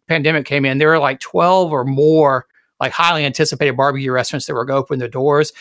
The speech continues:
At least four or five of them have actually opened already, and,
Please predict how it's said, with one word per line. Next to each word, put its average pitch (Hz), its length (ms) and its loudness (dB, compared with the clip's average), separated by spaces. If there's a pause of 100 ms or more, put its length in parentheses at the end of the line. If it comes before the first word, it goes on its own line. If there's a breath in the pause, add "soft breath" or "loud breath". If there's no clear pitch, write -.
(160 loud breath)
At - 80 -6
least 233 380 0
four 202 260 0
or 180 40 -2
five 180 260 0
of 190 80 0
them 156 40 -4
have 151 260 -2
actually 170 320 -4
opened 160 340 0
already, 151 480 0
and, 131 160 -4